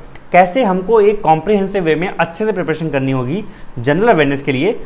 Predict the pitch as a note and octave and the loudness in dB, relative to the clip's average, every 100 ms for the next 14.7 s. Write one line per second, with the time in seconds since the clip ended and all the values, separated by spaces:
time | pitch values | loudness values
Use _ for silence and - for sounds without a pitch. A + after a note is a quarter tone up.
0 | - - G#3+ D#3+ C#3+ C3 B2+ F3+ B3 - | -6 4 8 8 6 0 0 -2 -2 -2
1 | B2 D3 F#3+ C3+ B2 B2+ A3+ - - - | 2 2 2 2 2 0 -4 -8 -14 0
2 | F#3 F3+ C3+ B2+ B2+ G#2+ A2 - G#2 G2+ | 2 4 4 2 0 0 -2 -8 -10 -2
3 | E3+ G3 B3+ A3 A3 F#3 F3+ - G#3 G3+ | 0 2 2 2 2 4 4 2 -4 0
4 | G#3+ G#3 - F3 G#3+ G#3 - D3+ F3 F3 | 0 0 -2 0 -2 -2 2 4 4 0
5 | D#3+ D3 D#3 C#3 C3 C3 E3+ - - - | 0 -4 -6 -2 0 0 0 -4 -20 -12
6 | - F3+ C4 A3+ G3+ G#3 F3+ F3 F3+ A3 | -6 -4 0 2 2 2 0 -2 -2 -4
7 | - D#3 F#3+ F3+ D#3 F#3+ A#3 - - - | -2 0 0 0 0 0 -2 -6 -12 -6
8 | F#3+ G3 A3 F#3 F3+ F#3 C3 C3+ D3+ A2 | -4 -2 -2 0 2 0 0 -2 -2 -2
9 | G#2 G2+ G#2 C#3+ F3+ F3+ F3 F3+ F3+ D3 | -4 -6 -4 4 6 6 2 0 2 2
10 | C#3 C#3+ C3 C#3+ B2+ A#2+ G#2+ A#2 G#2 G2 | 2 0 0 0 0 -2 0 -2 -2 -4
11 | G2 D3+ F3+ G3 C#3+ A#2+ C#3 - B2 B2+ | -4 -4 2 4 4 4 2 0 -4 -6
12 | - - - - F3 B3+ G#3+ G3 G3 F#3 | -6 -14 -10 -6 -4 2 2 2 -2 2
13 | C#3+ D3 G3+ G3+ C#3+ F3+ E3+ E3+ E3 C3+ | 4 4 2 -2 -4 -2 -2 -2 -4 -2
14 | D#3+ D3 G#2+ G#2 A2 G#2 | 0 0 0 -2 -2 -8